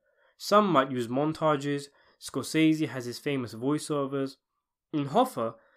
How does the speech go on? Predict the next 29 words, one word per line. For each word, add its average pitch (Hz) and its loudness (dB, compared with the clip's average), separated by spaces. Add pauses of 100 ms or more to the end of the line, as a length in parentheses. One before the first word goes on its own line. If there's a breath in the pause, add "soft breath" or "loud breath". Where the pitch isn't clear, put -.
(320 soft breath)
DeVito's 156 0
character 113 -2
is 135 -6
a 135 -6
fictional 131 -6
person 107 -10
who 123 -10
essentially 226 -2
is 156 -2
a 156 2
collection 151 -4
of 117 -6
different 123 -4
real-life 127 -2
people, 151 -8 (500 soft breath)
and 131 -4
he's 151 0
always 190 2
at 120 -6
Hoffa's 131 -10
side. 131 0 (640 soft breath)
It 175 2
works 254 8
for 190 -2
the 160 0
film 135 -2
in 120 -4
many 147 0
ways. 117 -4